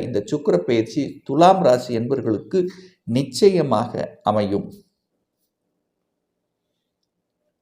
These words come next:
குரு பகவான், அதாவது பாக்கியஸ்தானத்தில் இருக்கக்கூடிய குரு பகவான் அஞ்சாம் இடத்தை பார்க்கிறார். அப்போ உங்க ராசியை பார்க்கிறார், உங்க முயற்சி ஸ்தானத்தை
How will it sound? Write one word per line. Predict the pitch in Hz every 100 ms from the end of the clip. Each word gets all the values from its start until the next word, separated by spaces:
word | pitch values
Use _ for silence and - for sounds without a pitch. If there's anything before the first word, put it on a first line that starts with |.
| _ _ _ _ _ _ -
குரு | 120 240 302
பகவான், | 277 208 165 147 - - - - _ -
அதாவது | - 139 160 165 170 127 98
பாக்கியஸ்தானத்தில் | 147 196 302 302 294 - 214 196 196 180
இருக்கக்கூடிய | 165 170 160 156 139
குரு | 139 175
பகவான் | 185 175 170 175
அஞ்சாம் | - 185 180
இடத்தை | 143 -
பார்க்கிறார். | - 120 - 104 85 - _ _ _ _ _ _ _ _ _ _ _ -
அப்போ | 117 165 139 113 135 180 - - - - _ -
உங்க | 143
ராசியை | 135 147 190 240 202 -
பார்க்கிறார், | 120 113 - 107 175 - - - _ _ _ -
உங்க | 131 127
முயற்சி | 131 214 - 226
ஸ்தானத்தை | - 151 143 -